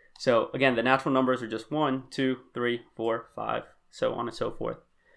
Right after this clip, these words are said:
What is a bijection? A bijection is an injection and surjection. And what are those two words? Uh,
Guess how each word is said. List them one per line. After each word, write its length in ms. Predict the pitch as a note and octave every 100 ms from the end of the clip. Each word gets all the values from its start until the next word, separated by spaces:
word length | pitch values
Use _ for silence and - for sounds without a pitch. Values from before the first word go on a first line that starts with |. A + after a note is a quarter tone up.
| _ _
What 140 | C3
is 80 | C3
a 60 | D3+
bijection? 680 | A#2+ A2 C#3 D3+ G3 G3+ G#3+ - - - -
A 80 |
bijection 540 | A#2+ C#3 C3 D3 - D#3+
is 100 | C3+
an 100 | B2+ -
injection 560 | F3 D#3 C#3 - C3
and 120 | B2+ B2
surjection. 640 | - A2+ - - - - - - -
And 100 | C3
what 120 | C3
are 80 | B2+
those 220 | B2+ D#3+
two 180 | E3 G#3
words? 380 | G#3 G3+ G3 - - - - -
Uh, 260 | D3 C3+